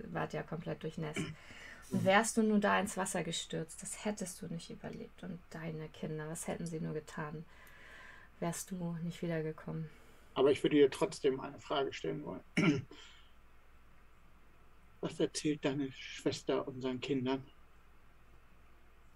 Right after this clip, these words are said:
Speaker 1: Was meinst du?
Speaker 2: Irgendwelche Schreckgeschichten?
Speaker 1: Du machst, du meinst ihre, ja. Es geht, äh,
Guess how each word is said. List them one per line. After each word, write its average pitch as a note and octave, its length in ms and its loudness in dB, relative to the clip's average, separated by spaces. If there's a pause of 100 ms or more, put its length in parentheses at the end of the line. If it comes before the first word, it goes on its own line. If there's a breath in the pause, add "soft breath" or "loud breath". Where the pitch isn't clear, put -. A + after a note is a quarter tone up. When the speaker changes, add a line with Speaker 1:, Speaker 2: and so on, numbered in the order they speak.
(460)
Speaker 1:
Was E3+ 140 -6
meinst D#3+ 340 -6
du? A3+ 140 -4 (720)
Speaker 2:
Irgendwelche A#2+ 540 -2 (580)
Schreckgeschichten? - 1000 -2 (1400 soft breath)
Speaker 1:
Du F#3+ 80 -4
machst, - 300 -2
du F3 140 -2
meinst F3 340 2
ihre, D#3 560 -2
ja. D#3 340 0 (2500 soft breath)
Es - 120 -10
geht, F3 240 -4
äh, D#3+ 460 0